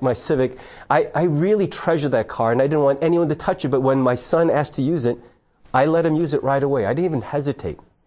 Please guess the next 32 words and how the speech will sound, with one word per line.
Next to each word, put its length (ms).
And 100
it 40
wasn't 300
because 240
in 100
that 180
moment 380
I 140
valued 460
the 80
car 380
less, 480
but 100
because 260
I 220
valued 440
him 180
so 200
much 220
more. 300
Can 200
you 120
imagine 640
<clears throat> 360
if 160
you 460
hurt 280
yourself, 380
you 80
got 160
a, 240
a 20